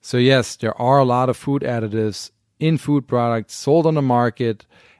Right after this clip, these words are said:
and the F D A really has no idea about what they are. And neither do we. So I guess with this system, we just have to trust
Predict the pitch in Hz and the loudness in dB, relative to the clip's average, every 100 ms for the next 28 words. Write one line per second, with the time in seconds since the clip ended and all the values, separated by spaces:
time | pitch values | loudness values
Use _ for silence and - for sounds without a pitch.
0 | - 117 117 131 120 131 123 113 117 120 | -6 -4 0 -2 0 0 0 0 0 0
1 | 104 107 101 101 127 120 110 110 101 104 | -2 -4 -4 0 2 2 0 -2 -2 -2
2 | 95 95 - 92 85 - - _ _ _ | -4 -4 -6 -8 -10 -12 -20 _ _ _
3 | _ _ 110 113 127 127 110 101 98 - | _ _ -4 0 4 4 2 0 -2 -6
4 | _ - 135 123 139 131 135 123 147 - | _ -2 -2 2 2 0 -6 -4 -4 -2
5 | 135 - - 123 120 120 131 131 123 117 | -4 -4 -4 -2 0 0 0 -2 -2 -2
6 | 113 - - 117 - | -4 -8 0 0 0